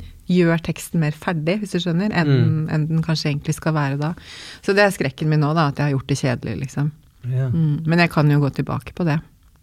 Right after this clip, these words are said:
Speaker 1: Selvfølgelig. <laughs> Men det er veldig, det er jo også veldig, jeg synes jo det er slitsomt å ha de svingningene, men det er jo også det som måtte gjøre det spennende da, at det er sånn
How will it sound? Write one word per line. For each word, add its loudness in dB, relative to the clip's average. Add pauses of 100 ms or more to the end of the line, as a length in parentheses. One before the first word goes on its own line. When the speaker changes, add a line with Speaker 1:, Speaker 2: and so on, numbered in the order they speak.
(460)
Speaker 1:
Selvfølgelig. 2 (560)
<laughs> -4
Men 4
det 8
er 6
veldig, 2 (1800)
det -4
er 0
jo 2
også -2
veldig, 0
jeg -2
synes -6
jo 2
det 4
er 0
slitsomt -4
å 2
ha 0
de 0
svingningene, 0
men 4
det 2
er 0
jo 0
også -6
det -4
som -8 (100)
måtte -4
gjøre -4
det -6
spennende -4
da, -2 (100)
at -18
det -2
er -4
sånn -6